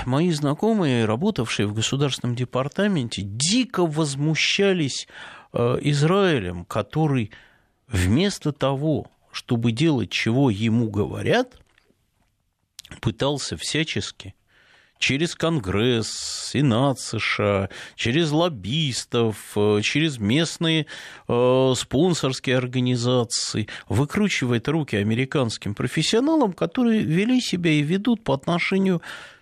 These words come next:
политика. Еврейскому государству, в отличие от всего, что по их поводу говорят,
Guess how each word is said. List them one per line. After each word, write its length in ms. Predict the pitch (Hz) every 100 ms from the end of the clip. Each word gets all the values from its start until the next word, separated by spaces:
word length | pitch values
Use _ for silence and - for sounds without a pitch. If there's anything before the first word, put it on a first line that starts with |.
| _ _ -
политика. 60 | _ -
Еврейскому 640 | 185 240 320 285 180 143
государству, 580 | 143 - 156 127 - 110
в 80 |
отличие 360 | 143 147 123 117
от 60 | 110
всего, 340 | - 139 107
что 580 | - - 107 104 104 101
по 160 | -
их 160 | 113 98
поводу 380 | - 104 101 104
говорят, 480 | 110 117 123 104